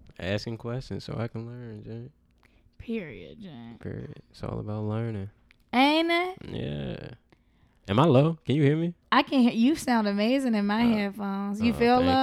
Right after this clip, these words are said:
Speaker 2: low?
Speaker 1: you. Nah, I was just asking 'cause you didn't yell at me yet.
Speaker 2: Mm.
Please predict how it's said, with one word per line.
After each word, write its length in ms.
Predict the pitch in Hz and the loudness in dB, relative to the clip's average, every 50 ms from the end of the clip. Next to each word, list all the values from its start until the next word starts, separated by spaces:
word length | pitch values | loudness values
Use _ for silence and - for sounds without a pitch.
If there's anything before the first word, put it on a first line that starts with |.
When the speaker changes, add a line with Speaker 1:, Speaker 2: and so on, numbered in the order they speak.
| 269 285 302 | 2 2 -2
Speaker 2:
low? 80 | 302 311 302 - | -4 -8 -12 -10
Speaker 1:
you. 60 | - - 92 | -6 -4 -4
Nah, 280 | 92 90 90 90 92 | -4 -2 -2 0 0
I 40 | 92 | 0
was 80 | 92 90 | 0 0
just 140 | 90 92 87 | -2 -2 0
asking 240 | 87 90 98 101 - | 2 2 2 0 0
'cause 120 | 98 90 | -2 -2
you 60 | 90 90 | -2 0
didn't 120 | 87 90 | 0 0
yell 160 | 90 90 98 101 | 2 2 2 2
at 60 | 92 | 0
me 160 | 87 90 92 | 0 -2 -2
yet. 220 | 90 92 98 - _ _ _ _ _ _ - | -2 -2 -4 -6 _ _ _ _ _ _ -2
Speaker 2:
Mm. 560 | 220 233 233 226 214 202 190 185 180 175 175 | 0 2 4 4 4 2 2 0 -2 -4 -6